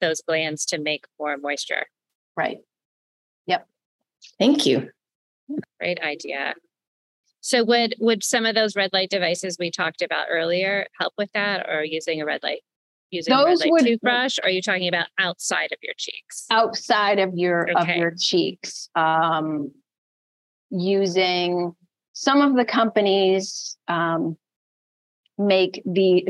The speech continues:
Speaker 2: it's, it's more of like the size of a, of a brick, uh, tends to be a bit stronger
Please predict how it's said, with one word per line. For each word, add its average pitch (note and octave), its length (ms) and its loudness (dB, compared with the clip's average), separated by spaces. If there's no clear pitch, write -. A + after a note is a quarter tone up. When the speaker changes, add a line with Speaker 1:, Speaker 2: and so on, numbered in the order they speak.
Speaker 2:
it's, F#3+ 220 0
it's G3+ 180 0
more A3+ 220 4
of G3 80 0
like F3+ 180 2
the F3 80 0
size F3+ 380 0
of E3+ 100 0
a, E3 280 0
of E3 100 -2
a E3 80 0
brick, A#3 420 -2
uh, E3+ 320 0
tends A#3+ 340 2
to A#3+ 100 2
be G#3+ 520 4
a G3 60 4
bit F#3+ 200 2
stronger A3 920 2